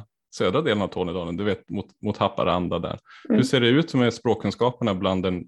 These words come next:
Speaker 1: yngre generationen kring Haparanda och, och Matkakoski där du är uppvuxen? Är det många, många yngre som pratar meänkieli, eller hur ser det ut?
Speaker 2: Det är framförallt en dominans av finskan här, skulle jag säga.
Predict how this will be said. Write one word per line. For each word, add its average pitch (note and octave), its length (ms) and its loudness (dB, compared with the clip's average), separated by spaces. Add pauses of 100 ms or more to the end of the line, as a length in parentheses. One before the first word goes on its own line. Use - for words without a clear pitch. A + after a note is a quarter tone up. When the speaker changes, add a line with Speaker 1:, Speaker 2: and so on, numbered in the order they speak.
Speaker 1:
yngre A#2 260 0
generationen F2 800 -4 (200)
kring F#2+ 140 2
Haparanda E2+ 760 0
och, - 360 -2 (260)
och G2 100 0
Matkakoski G2 680 -2
där F2+ 100 0
du G2 200 0
är G2 40 2
uppvuxen? F2+ 580 -4
Är F#2+ 40 2
det G#2 60 2
många, A2 420 2 (500)
många G#2 200 0
yngre C3 340 2
som G2+ 120 -4
pratar F#2+ 300 -4
meänkieli, F#2 640 -4
eller F#2+ 140 -2
hur G2+ 120 -4
ser F#2+ 140 -4
det A2 60 2
ut? - 420 -6 (1040)
Speaker 2:
Det B3+ 160 12
är D4+ 100 10
framförallt A#3+ 720 4
en A3 200 0
dominans G#3+ 580 0
av G#3 100 4
finskan G3 760 2
här, G3 200 2
skulle - 240 -2
jag G3+ 160 2
säga. G3 360 0